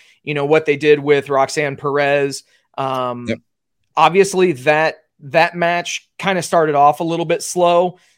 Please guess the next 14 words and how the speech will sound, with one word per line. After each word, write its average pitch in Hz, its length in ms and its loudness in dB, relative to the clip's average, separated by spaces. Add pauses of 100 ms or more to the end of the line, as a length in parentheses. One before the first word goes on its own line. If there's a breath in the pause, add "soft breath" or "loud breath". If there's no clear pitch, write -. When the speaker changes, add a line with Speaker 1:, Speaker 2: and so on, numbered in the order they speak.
(140)
Speaker 1:
Uh, 143 60 -6
you 160 180 -6
could 208 160 -8
tell 277 200 0
that 285 120 -6
there 262 120 -2
was 254 180 -2
some 226 140 -2
uneasiness 202 880 -4
with 185 240 -2
the 180 80 -2
weapon 165 380 2
spots, 202 500 0 (380 soft breath)
but 170 420 4